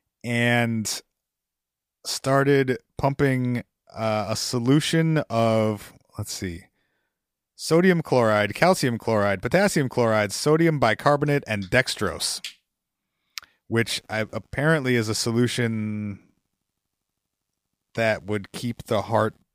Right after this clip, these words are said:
pumping after they, like, electrically stimulated it.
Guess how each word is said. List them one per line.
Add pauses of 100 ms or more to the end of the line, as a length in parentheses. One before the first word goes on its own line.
(160)
pumping (540)
after
they,
like,
electrically
stimulated
it.